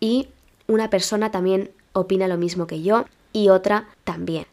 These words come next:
Todo el mundo aquí, las personitas que me han comentado en la entrada,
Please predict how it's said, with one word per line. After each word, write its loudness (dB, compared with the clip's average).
Todo 0
el 0
mundo 0
aquí, -6
las -8
personitas -6
que -6
me -4
han -6
comentado -4
en -4
la -6
entrada, -4